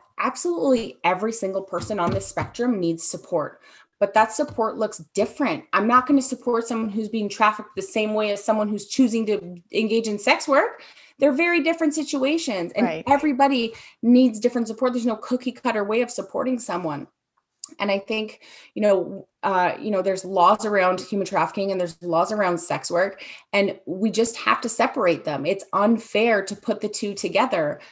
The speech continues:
Speaker 1: because we can't best support people, right? If someone is
Speaker 2: No.
Speaker 1: choosing to do this, you need to support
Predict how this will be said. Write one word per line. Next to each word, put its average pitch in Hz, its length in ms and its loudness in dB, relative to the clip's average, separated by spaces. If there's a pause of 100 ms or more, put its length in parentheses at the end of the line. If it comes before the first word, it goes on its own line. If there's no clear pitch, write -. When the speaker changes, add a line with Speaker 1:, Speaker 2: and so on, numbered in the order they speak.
(100)
Speaker 1:
because 220 220 0
we 254 100 0
can't 285 360 0
best 240 260 0
support 349 420 -2
people, - 480 -8 (100)
right? 254 300 6 (180)
If 254 100 -6
someone 480 240 2
is 202 120 4
Speaker 2:
No. 208 60 2
Speaker 1:
choosing 320 380 2
to 240 100 -8
do 262 160 -2
this, 262 260 -2
you 403 160 0
need 339 160 2
to 247 60 -4
support 427 460 0